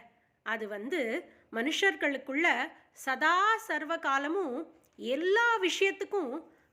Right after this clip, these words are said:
கொஞ்சம் கொஞ்சம் தலைக்கு எட்டி எட்டி பார்க்கும். ஆனா இது ஒரு வாட்டி பிரம்மதேவருக்கு வந்துருத்தான்.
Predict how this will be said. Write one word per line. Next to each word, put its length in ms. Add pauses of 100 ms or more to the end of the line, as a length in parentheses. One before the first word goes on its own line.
(120)
கொஞ்சம் 540
கொஞ்சம் 640
தலைக்கு 400
எட்டி 280
எட்டி 320
பார்க்கும். 520 (320)
ஆனா 640 (320)
இது 240
ஒரு 140
வாட்டி 680 (200)
பிரம்மதேவருக்கு 1160 (420)
வந்துருத்தான். 680